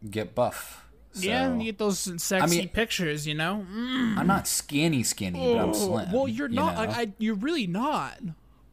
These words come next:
Speaker 1: If you've seen me,
Speaker 2: I,
Speaker 1: yeah,
Speaker 2: yeah,
Speaker 1: it's
Speaker 2: you're really
Speaker 1: like,
Speaker 2: not.
Speaker 1: yeah, so I'm not too terribly skinny, but I used to be bigger, um, muscular.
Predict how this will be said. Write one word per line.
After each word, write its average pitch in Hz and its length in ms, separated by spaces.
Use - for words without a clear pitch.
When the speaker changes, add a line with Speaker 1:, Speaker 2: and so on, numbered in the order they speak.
Speaker 1:
If 113 140
you've 123 140
seen 165 260
me, 98 100
Speaker 2:
I, 98 200
Speaker 1:
yeah, 101 200
Speaker 2:
yeah, - 140
Speaker 1:
it's 208 120
Speaker 2:
you're 214 80
really 208 260
Speaker 1:
like, - 20
Speaker 2:
not. 208 400
Speaker 1:
yeah, 92 440
so 92 540
I'm 107 140
not 98 380
too 123 160
terribly 92 340
skinny, 90 540
but 90 480
I 104 60
used 127 240
to 123 40
be 107 100
bigger, 85 460
um, 90 480
muscular. 90 640